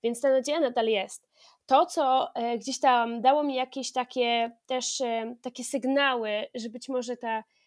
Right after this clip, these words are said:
ta, ta, ta wiara w to, że będzie dobrze, nie jest, nie jest bezpodstawna i nie jest pusta i nie jest, e, taka, powiedziałabym, no, em, pozbawiona szans spełnienia,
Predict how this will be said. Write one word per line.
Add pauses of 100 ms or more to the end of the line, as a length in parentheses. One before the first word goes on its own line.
(140)
ta,
ta,
ta
wiara
w
to,
że
będzie
dobrze,
nie
jest,
nie
jest (140)
bezpodstawna
i
nie
jest
pusta
i
nie
jest,
e,
taka,
powiedziałabym, (360)
no,
em, (100)
pozbawiona
szans
spełnienia,